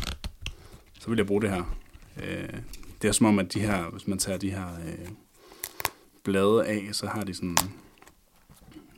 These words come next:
de har sådan et hulrum, som jeg tror også godt, man kunne lave nogle sjove ting med. Øh, hvis man for eksempel, øh, snakker ind i sådan, ind i den.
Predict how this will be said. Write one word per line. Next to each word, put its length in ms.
de 100
har 160
sådan 140
et 60
hulrum, 640
som 160
jeg 100
tror 160
også 140
godt, 120
man 120
kunne 120
lave 120
nogle 160
sjove 240
ting 240
med. 80
Øh, 220
hvis 180
man 120
for 100
eksempel, 500
øh, 420
snakker 460
ind 340
i 120
sådan, 480
ind 160
i 60
den. 260